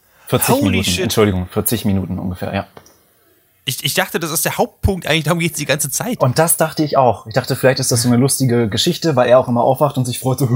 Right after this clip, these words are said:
Speaker 1: "Ich hab Brüste."
Speaker 2: <laughs> Ja.
Speaker 1: Logisch. Ähm, nee, aber irgendwann kommt dann halt dieses andere, äh, Zeitachsenelement und, äh, Ort vor dem Kometen retten dazu und dann noch natürlich,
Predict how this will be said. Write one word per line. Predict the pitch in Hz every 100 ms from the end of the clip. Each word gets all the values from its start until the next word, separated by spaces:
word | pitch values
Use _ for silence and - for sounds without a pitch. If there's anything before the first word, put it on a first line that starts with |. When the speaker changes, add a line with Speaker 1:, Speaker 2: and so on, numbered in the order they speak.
| 123 151
Speaker 1:
"Ich | 135
hab | 131
Brüste." | 123 147 - 190 190 - _ _ -
Speaker 2:
<laughs> | - 110 143 - - _ -
Ja. | - 92 165 _ _ - - - _ 127 - -
Speaker 1:
Logisch. | - 185 147 - - - - - _ _ _
Ähm, | 113 113 110 110 107 107 _ _ -
nee, | 110 156
aber | 139
irgendwann | 143 165 160 151
kommt | 156
dann | 156 139
halt | 139
dieses | 127 123
andere, | - 151 151 147 147 139
äh, | - 123
Zeitachsenelement | - 143 156 143 - - 135 139 139 139 139 139
und, | - 117 113
äh, | 113
Ort | 120 113 123 -
vor | - 127
dem | 127
Kometen | 123 120 139 156
retten | 127 135 143
dazu | 135 - - 135 139
und | 117
dann | 113 120
noch | 110 113
natürlich, | 107 110 117 120 107